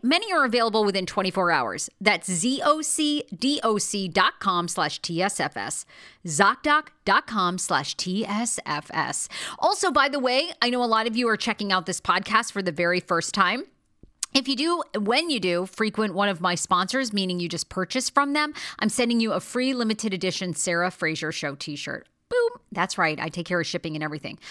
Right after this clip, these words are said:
Just take a screenshot of when you use ZocDoc. You can D M me at The Sarah Fraser Show on Instagram, and I will be sending it to you.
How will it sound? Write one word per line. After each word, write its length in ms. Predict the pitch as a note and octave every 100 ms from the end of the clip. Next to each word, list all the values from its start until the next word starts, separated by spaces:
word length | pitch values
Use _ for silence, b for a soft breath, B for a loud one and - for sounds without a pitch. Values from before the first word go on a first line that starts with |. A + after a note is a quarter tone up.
| B
Just 160 | C#4
take 160 | F#4 D4+
a 40 |
screenshot 640 | - D#4 D#4+ D#4+ D#4 C#4+ A#3
of 80 | A3
when 160 | B3
you 80 | A#3
use 280 | A3 A#3 F3+
ZocDoc. 500 | B3 D4 D#4+ D4+ D4+ B B B
You 120 | A3+
can 260 | B3 A3+ G3+
D 220 | A3 A3+
M 120 | A#3+
me 300 | C4 C4+ - -
at 440 | G3 G#3 B3+ - -
The 240 | G3+ A3+ A3+
Sarah 320 | - A3 G#3+
Fraser 360 | - A#3+ A#3+
Show 220 | B3+ A#3+ A3
on 100 | G3
Instagram, 640 | C4 - D4 D#4 D#4+ D#4 -
and 300 | E3+ E3+ E3
I 160 | D#3+
will 140 | D#3 F3+
be 100 | G#3+
sending 320 | E3 D3 D3
it 100 | -
to 120 | -
you. 160 | C#3